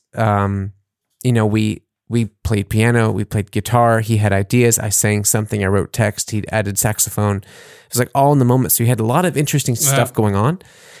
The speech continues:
Speaker 1: And Tim's, he had also prepared it, and we went there, interviewed him, broke it down,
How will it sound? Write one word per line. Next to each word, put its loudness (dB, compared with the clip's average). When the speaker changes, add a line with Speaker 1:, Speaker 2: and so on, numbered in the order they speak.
Speaker 1:
And 0
Tim's, 2
he 2
had 2
also 2
prepared 0
it, -2
and 0
we 4
went 2
there, 2
interviewed 0
him, 2
broke -2
it -6
down, -2